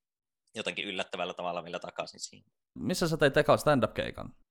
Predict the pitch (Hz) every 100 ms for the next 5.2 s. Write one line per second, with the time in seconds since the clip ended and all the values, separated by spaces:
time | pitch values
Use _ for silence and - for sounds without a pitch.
0 | - 156 - 156 - 143 147 127 - 117
1 | 107 - _ 117 117 120 107 104 - 196
2 | 165 127 - - - _ - 123 120 113
3 | - 117 113 - 107 - 101 101 98 95
4 | 95 92 90 92 - _ - - _ 113
5 | 107 107